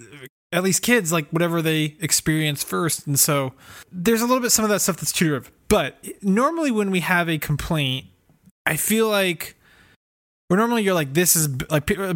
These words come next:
at least with me, I'm like, "This is bad. Why is that bad?" I feel like there's a very clear choice here in that if you cut the character of Hugo.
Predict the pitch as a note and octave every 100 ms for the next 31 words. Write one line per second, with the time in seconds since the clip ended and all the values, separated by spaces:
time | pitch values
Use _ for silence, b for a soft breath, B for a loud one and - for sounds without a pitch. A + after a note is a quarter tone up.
0 | - - - F#3 A#3 G3 G3 F3 C3 -
1 | D#3 F#3 F3 C#3 D3 D3+ E3 D3+ C#3 D#3+
2 | D3+ C#3+ C3+ - b b b - C#3+ D3+
3 | D3 C#3 C3+ C3+ C3 C#3 C3 B2+ B2 B
4 | B B E3 E3 - B3 A#3+ G3+ E3+ D3+
5 | D#3+ D#3+ D#3 D3 - D#3 C3+ C3 C3+ -
6 | - A#3+ C4 - C3 A#2 - - D3+ D3+
7 | C#3 C3 D3 _ D3 - D#3 D#3 - E3+
8 | - D#3+ - D3 C#3+ C3+ - G3+ D3 A#2